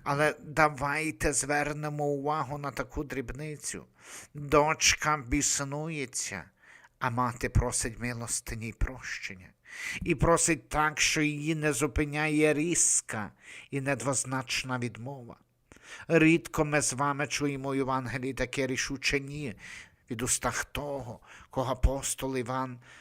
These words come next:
Богослов називає любов'ю. От нам і відповідь на питання, що робити,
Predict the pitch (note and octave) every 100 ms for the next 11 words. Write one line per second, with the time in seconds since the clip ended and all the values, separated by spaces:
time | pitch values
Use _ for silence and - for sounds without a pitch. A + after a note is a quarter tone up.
0 | - - A#2 B2 B2 A#2 A#2 G#2 - G#2+
1 | A#2 A2 G#2 G2 A2+ G#2 G2+ F2+ - _
2 | _ _ - - - B2 C3 C3+ B2 -
3 | C3 B2 B2 - B2 A#2+ A2+ A#2+ A2+ G2+
4 | C#3 B2 C3 G#2+ D#2+ - - - - -
5 | - D#3 C#3+ C#3 C3 D3 C3 -